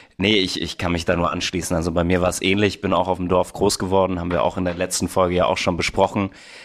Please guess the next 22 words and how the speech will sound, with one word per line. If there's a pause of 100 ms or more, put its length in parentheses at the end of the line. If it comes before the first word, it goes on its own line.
(280)
Da
gab's
halt
nicht
viel, (180)
wo
du
irgendwie
einkaufen
konntest. (360)
Und,
äh,
sich
abzuheben,
genau
dasselbe
habe
ich
halt
auch
durchgemacht.
So,